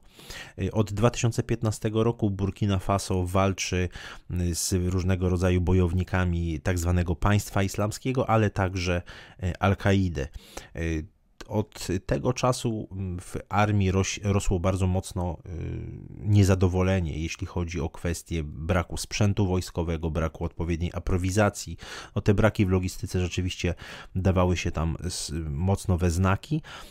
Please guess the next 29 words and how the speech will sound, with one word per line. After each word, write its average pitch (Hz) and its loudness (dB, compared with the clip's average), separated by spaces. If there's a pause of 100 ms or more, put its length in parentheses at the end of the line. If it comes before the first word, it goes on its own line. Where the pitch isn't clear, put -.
(120)
Y, 107 2
natomiast, 113 2
y, 101 0 (140)
ze 98 -2
strony 110 2
wojskowych 98 -2 (320)
już 98 -2
od - -6 (160)
kilku 104 -4
lat, 98 0 (120)
mm, 78 -4
pojawiały 85 0
się, - -10 (560)
no, 90 -2
wychodziły 104 6
takie, 85 -2 (340)
takie - -2
apele 95 0
o, 90 -2 (340)
mm, 87 -2
bardziej 95 4
zdecydowane 95 2
wysiłki 87 -2
rządu, 95 4
jeśli 85 -4
chodzi 85 0
o 85 2
zwalczanie 85 0
ugrupowań 85 0